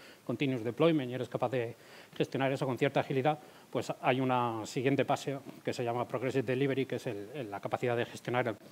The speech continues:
qué hay, funcionalidades están activadas en producción, eh, sin tener que hacer una entrega de software. Es decir, yo puedo activar y desactivar cierta página o cierta funcionalidad dentro de una página y gestionar así mucho más el riesgo y lo que es el release o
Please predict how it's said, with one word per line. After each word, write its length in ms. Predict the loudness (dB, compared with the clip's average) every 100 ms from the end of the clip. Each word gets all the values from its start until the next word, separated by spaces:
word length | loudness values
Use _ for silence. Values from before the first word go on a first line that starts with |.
| -6 2
qué 80 |
hay, 340 | 2 2 -4 -8 -14 -20 -20 -6
funcionalidades 640 | -2 2 4 4 4 0 -2
están 300 | -4 -4 -4
activadas 580 | -4 0 0 -2 -8 -20 -20 -20 -20 -8 0
en 180 | 0 2
producción, 580 | -2 2 6 6 6 -2 -14 -20 -20 -20 -20 -20 -20 -20 -20 -4
eh, 100 | -2
sin 220 | 2 4 4
tener 220 | 4 4
que 80 | 2
hacer 140 | 2
una 100 | 0
entrega 320 | 0 0 0
de 100 | -2
software. 380 | -2 -6 -6 -12
Es 100 | -8 -8
decir, 260 | -6 -6
yo 140 | -8 -8
puedo 320 | -8 -8 -10 -16 -12
activar 360 | -8 0 2 2
y 40 |
desactivar 500 | 0 -4 -2 0 0 -4 -16 -20
cierta 300 | -8 -6 -2
página 460 | 2 2 4 2 2 -2
o 80 | -6
cierta 280 | -6 -6 -6
funcionalidad 540 | -6 -4 -4 -2 -2
dentro 220 | -4 -2
de 40 | 0
una 140 | 0
página 320 | 0 0 -2 -4 -20 -20 -6
y 80 | -4
gestionar 380 | -2 -2 2 4
así 160 | 4 0
mucho 240 | 0 0
más 220 | 0 0
el 100 | -2
riesgo 480 | 2 4 4 2 2
y 240 | 0 -2
lo 140 | -4 -6
que 60 | -2
es 60 |
el 100 | -2
release 400 | 0 0 0 -2
o 240 | -4 -4